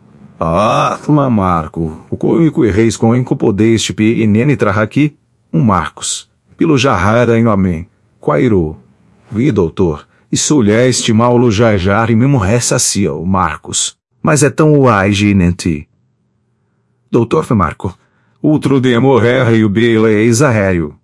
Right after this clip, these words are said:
Nós os outros especiado reis e p-, e espírito de lhe recessive e fizer cos Orião e ante reu e oferécemos o mercal anante a ave ve a coé a boal a terra e a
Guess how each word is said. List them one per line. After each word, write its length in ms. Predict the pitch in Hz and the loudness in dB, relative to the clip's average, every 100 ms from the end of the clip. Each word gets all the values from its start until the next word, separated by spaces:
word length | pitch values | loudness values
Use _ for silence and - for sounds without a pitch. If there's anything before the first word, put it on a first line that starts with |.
| _ _ | _ _
Nós 460 | 139 127 143 151 135 | -2 2 2 0 0
os 160 | 135 120 | 0 2
outros 400 | 135 120 117 120 | 0 0 -2 -2
especiado 760 | - 110 110 - 107 98 95 | -2 0 0 2 0 2 0
reis 460 | 90 101 110 120 98 | 0 0 2 0 0
e 80 | 98 | -2
p-, 240 | 127 131 | -2 -2
e 220 | 139 156 | 0 0
espírito 640 | 165 - - 120 123 156 123 | 0 -2 -2 0 0 0 0
de 160 | 120 | 0
lhe 160 | 110 131 | 0 0
recessive 880 | 101 104 - 98 120 127 131 143 139 | -2 -4 -6 -8 -4 -2 0 0 0
e 80 | 135 | -2
fizer 340 | 143 123 156 | 0 0 0
cos 160 | - 139 | 0 0
Orião 380 | 127 104 139 | 2 0 0
e 80 | 120 | 0
ante 240 | 113 127 147 | 0 0 0
reu 320 | 143 135 139 | 2 0 0
e 60 | |
oferécemos 760 | 143 135 143 110 113 117 104 101 | 0 0 2 2 0 0 0 2
o 40 | 104 | 0
mercal 400 | 101 107 110 107 | 0 0 0 0
anante 380 | 104 110 - | 0 0 0
a 180 | 104 98 | 0 0
ave 220 | 107 107 | 0 -2
ve 240 | 92 110 110 | 0 0 0
a 60 | |
coé 460 | 98 113 117 117 90 104 | 0 0 2 0 0 0
a 160 | 117 | 0
boal 400 | 120 113 110 107 | 0 2 2 2
a 80 | 98 | 0
terra 420 | 90 120 123 120 | 0 0 0 0
e 460 | 147 135 123 113 135 | 0 2 2 2 2
a 220 | 104 | 0